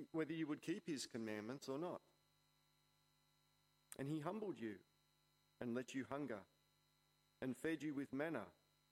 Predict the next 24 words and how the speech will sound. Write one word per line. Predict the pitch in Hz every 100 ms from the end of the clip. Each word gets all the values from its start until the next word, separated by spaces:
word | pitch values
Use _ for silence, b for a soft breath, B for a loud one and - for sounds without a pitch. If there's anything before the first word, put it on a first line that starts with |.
| _
which | - 117
you | 127
did | 120 123
not | 120 -
know, | 139 147 107 - _ _ _ _ _ _ _ _ 110
nor | 131
did | 120 120
your | 120
fathers | - 139 170 143 -
know, | 104 92 - _ _ _ _ _ _ _ _ _ _ -
that | 117
he | 147
might | 190 226 220
make | 160 151 -
you | 143
know | 139 139 131 101 104 - _ _ _ _ -
that | 123
man | 131 135 143 151
does | 131 117 120
not | 139 -
live | 143 147 110 -
by | 117 110
bread | 110 117
alone, | 120 120 107 107